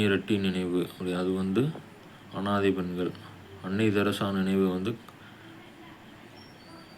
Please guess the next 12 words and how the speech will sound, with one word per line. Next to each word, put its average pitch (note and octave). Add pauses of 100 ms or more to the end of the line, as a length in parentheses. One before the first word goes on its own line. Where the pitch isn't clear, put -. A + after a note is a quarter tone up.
(360)
அன்னை G2+
தெரசா G2+
நினைவு F#2+ (180)
அ-, - (180)
அனாதை, G2 (2750)
சாரி, F#2+
அன்னை F#2+
தெ-, - (560)
மணியம்-, G#2 (760)
முத்துலட்சுமி G#2+
ரெட்டி G2
வந்து G#2